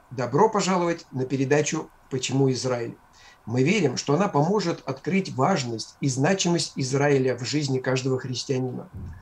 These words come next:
Основой нашей передачи — лекции всемирно известного теолога из Голландии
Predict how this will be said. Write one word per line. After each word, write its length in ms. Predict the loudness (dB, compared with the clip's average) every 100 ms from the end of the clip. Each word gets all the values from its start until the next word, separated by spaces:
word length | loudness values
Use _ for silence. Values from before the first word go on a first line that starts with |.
| -20 -8
Основой 400 | 2 6 6 6
нашей 240 | 4 2
передачи — 580 | -2 -6 -4 -4 -4 -8 -16 _ _ _ _
лекции 540 | 0 4 4 2 -4 -2
всемирно 560 | -2 0 2 4 2 0
известного 560 | -4 0 0 2 2 2
теолога 500 | 2 0 2 2 0
из 180 | -2 -2
Голландии 640 | 0 0 -2 -2 -2 -2